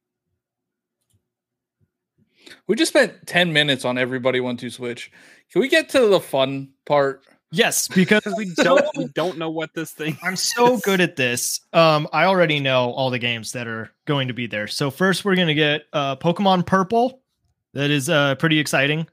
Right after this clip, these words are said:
Speaker 2: I, I'm,
Speaker 1: You're wrong
Speaker 2: it, it's
Speaker 1: because
Speaker 2: kind of
Speaker 1: they don't show Pokemon games in General Direct, so you're wrong.
Speaker 2: This time,
Speaker 3: Yeah.
Speaker 2: this time,
Speaker 3: <laughs>
Speaker 2: we're gonna get, uh, Kid Icarus,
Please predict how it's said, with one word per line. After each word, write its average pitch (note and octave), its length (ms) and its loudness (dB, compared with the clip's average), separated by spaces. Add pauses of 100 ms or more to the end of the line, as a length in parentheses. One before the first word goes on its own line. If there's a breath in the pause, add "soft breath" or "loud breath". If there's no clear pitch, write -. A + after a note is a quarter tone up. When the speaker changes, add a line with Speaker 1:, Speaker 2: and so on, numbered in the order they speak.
(140)
Speaker 2:
I, C#3 260 -2
I'm, C#3 80 0
Speaker 1:
You're D#3+ 80 0
wrong C3+ 360 4
Speaker 2:
it, C#3 120 -2
it's C3+ 120 -2
Speaker 1:
because D#3 140 4
Speaker 2:
kind F3+ 120 2
of E3+ 60 2
Speaker 1:
they D3 100 4
don't D3+ 220 0 (180)
show D3 160 4
Pokemon C#3+ 480 -2
games B2+ 360 2
in A#2+ 480 -4 (480)
General B2+ 360 -2
Direct, A#2+ 340 -2
so A#2+ 440 -4
you're D3+ 160 -4
wrong. B2 160 0
Speaker 2:
This F3 180 0
time, C3 380 0 (120)
Speaker 3:
Yeah. A2+ 140 -14
Speaker 2:
this D#3 160 -8
time, B2 300 -2 (120)
Speaker 3:
<laughs> - 160 -6
Speaker 2:
we're F3+ 140 4
gonna F#3+ 180 2
get, F3+ 220 2 (360)
uh, D3+ 300 2
Kid F#3+ 260 0
Icarus, F#3 680 -2